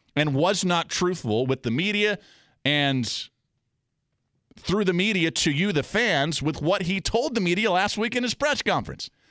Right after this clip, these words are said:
Stuff like, "Oh, I didn't give the team any list. Uh, my camp didn't leak any of this information. I don't care where I go." Well, that's interesting because today, Anthony Davis reportedly told the Pelicans through his representation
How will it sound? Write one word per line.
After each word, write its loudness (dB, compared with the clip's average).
Stuff 0
like, 2
"Oh, 6
I 2
didn't 2
give 0
the 2
team 0
any 2
list. 0
Uh, -2
my 2
camp 0
didn't 0
leak 0
any 2
of 0
this 0
information. 0
I 2
don't 0
care 2
where 2
I 2
go." 0
Well, 2
that's 2
interesting 0
because 2
today, 2
Anthony 2
Davis 0
reportedly 0
told 2
the 0
Pelicans 0
through 2
his 0
representation 0